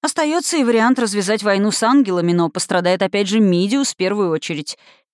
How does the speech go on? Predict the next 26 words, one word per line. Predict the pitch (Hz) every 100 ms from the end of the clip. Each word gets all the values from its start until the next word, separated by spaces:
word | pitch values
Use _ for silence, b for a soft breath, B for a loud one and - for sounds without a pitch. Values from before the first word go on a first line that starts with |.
| -
Я | 277
предлагаю | 262 247 233 233 226
вариант | 220 220 220 -
договариваться». | 208 220 240 160 139 143 - 151 - _ _ _ _
«Но | 110 135
что | - 196
мне | 220 233
делать? | 226 294 269 - - _
Как | - 214 -
вы | 277
себе | - 269 302
это | 285
представляете?» | 285 - - - 285 254 160 147 - 156 _ _ _ _
прошептал | - 160 175 - 170
сраженный | - 180 170 180 180
наповал | 180 190 180 180
Павлодар. | 175 180 185 180 180 175 _ _ _ _ _
«Вы | 185 196 233
принимающая | 214 202 196 196 196 208
сторона. | 185 190 180 185 143 - _ _
За | - 185 170
вами | 196 185
право | 170 170 180
аннулировать | 180 180 185 202 170 -
предыдущие | 165 160 175 - 175
договоренности. | 170 175 175 175 170 156 - 143